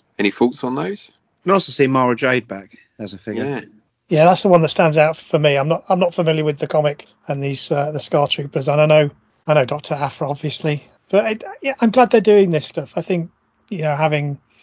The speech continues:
Speaker 3: having an eye on the publishing is, is a good thing to do. There's a lot of fandom with the books and the novels.
Speaker 1: They've announced the second wave of the Return of Je-, Jedi fortieth anniversary figures. So the second wave contains the Emperor,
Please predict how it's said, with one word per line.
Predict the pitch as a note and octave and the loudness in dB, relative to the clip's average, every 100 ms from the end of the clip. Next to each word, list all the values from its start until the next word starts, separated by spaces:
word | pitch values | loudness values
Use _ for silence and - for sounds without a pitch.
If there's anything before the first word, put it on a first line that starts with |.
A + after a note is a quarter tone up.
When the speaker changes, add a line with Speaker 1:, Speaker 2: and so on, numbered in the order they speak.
| _ _ _ | _ _ _
Speaker 3:
having | - D3 D3 | -4 -2 0
an | |
eye | C#3+ C#3+ C#3+ | 2 2 2
on | C#3 | -2
the | C#3 | -4
publishing | - D3 C#3+ - D3+ | -8 -8 -8 -8 -8
is, | C#3 C3 - _ _ _ | -8 -10 -18 _ _ _
is | - D3 | -6 -4
a | |
good | C#3 C#3+ | 0 -2
thing | - C#3+ C#3 | -2 -4 -2
to | - | -4
do. | C#3+ C#3+ C#3 _ - | 0 0 -2 _ -4
There's | D#3 | 0
a | |
lot | D3+ | 0
of | D3 | 0
fandom | - G3+ D3 D3+ C#3+ _ _ | 0 0 2 0 0 _ _
with | D4 D3+ C#3 | -8 -6 -2
the | |
books | C#3+ D3+ - | 0 0 0
and | D3+ | -2
the | C#3+ | 2
novels. | C#3+ C3+ C#3 C#3 - _ C#3 _ _ | 2 2 0 -4 -14 _ -20 _ _
Speaker 1:
They've | G2+ G2 F#2 - | -2 -2 -4 -10
announced | G#2 F#2+ F#2+ - | -6 -2 -4 -6
the | D#2+ | -14
second | - A#2+ - F#2+ | -6 -6 -6 -8
wave | F#2+ F#2 F#2 F2 - | -4 -2 -2 -6 -8
of | F#2+ F2 | -8 -8
the | F2 | -10
Return | D#2 - F2+ F2 | -12 -12 -12 -12
of | E2+ - | -18 -12
Je-, | F#2 - | -12 -8
Jedi | - F2+ F2+ F2 F2 - _ _ - - | -6 -4 -4 -6 -12 -16 _ _ -20 -20
fortieth | - G#2 E2 - | -8 -6 -4 -6
anniversary | F2 E2+ F2+ - - | -6 -4 -4 -6 -8
figures. | G2+ G2+ F#2+ | -6 -4 -4
So | - F2 | -6 -10
the | F2 | -8
second | - - F2+ | -12 -12 -8
wave | F2+ E2+ | -6 -6
contains | - F2 - F2 E2+ | -10 -12 -6 -6 -6
the | - F#2+ | -4 -2
Emperor, | G2+ E2 F#2+ F#2 | -4 -4 -6 -6